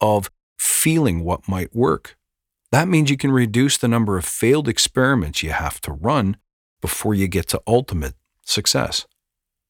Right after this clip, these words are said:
But this is not the same as creating a master script. This is creating deftness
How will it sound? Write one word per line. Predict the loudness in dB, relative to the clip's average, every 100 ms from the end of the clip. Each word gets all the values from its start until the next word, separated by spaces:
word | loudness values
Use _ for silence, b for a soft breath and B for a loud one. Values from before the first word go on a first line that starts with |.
| -6
But | 0
this | 4
is | 4 4
not | 2
the | 2
same | 2 2 2 4
as | 2
creating | 0 2 2 4 2
a |
master | 2 2 2 0 -2 -4
script. | -2 -4 -2 -4 -4 -6
This | 0 0
is | 2 0
creating | 2 0 2 0
deftness | 2 0 0 -2 -4 -4 -4